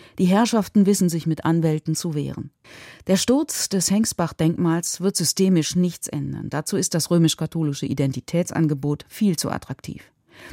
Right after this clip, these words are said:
Aber jede und jeder kann etwas tun. Sich hineinversetzen in das sechzehnjährige Mädchen, in die Frau, die vom Denkmal förmlich erschlagen wird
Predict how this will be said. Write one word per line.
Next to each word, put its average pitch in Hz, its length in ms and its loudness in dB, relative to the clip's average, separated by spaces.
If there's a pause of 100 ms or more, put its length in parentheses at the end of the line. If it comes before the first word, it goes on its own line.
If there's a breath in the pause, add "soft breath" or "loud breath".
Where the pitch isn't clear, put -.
(180 loud breath)
Aber 180 160 6
jede 196 400 6
und 214 200 2
jeder 170 380 -2
kann 175 180 -6
etwas - 300 -8
tun. 127 320 -6 (160)
Sich 185 160 -2
hineinversetzen 196 840 4
in 147 100 -4
das 131 160 -4
sechzehnjährige 143 640 -2
Mädchen, - 400 -6 (420 loud breath)
in 196 120 8
die 180 100 6
Frau, 196 460 0 (240 loud breath)
die 175 60 -2
vom 170 220 4
Denkmal 170 460 2
förmlich 202 540 0
erschlagen 190 500 -2
wird - 240 -10